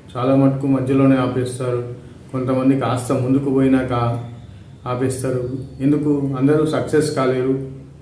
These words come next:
అంటే చాలామంది అసలు ఆరంభించడమే అనుమానంతోటి, సందేహంతోటి, సంశయంతోటి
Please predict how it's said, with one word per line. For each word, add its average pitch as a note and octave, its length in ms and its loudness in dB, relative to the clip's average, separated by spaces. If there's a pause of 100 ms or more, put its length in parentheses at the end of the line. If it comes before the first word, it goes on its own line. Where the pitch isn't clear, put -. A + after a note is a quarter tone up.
(600)
అంటే D3 440 2
చాలామంది D3+ 800 0 (300)
అసలు B2+ 460 -2 (840)
ఆరంభించడమే E3 1120 2 (440)
అనుమానంతోటి, C#3 1000 2 (520)
సందేహంతోటి, C#3 1080 4 (300)
సంశయంతోటి C3+ 1160 4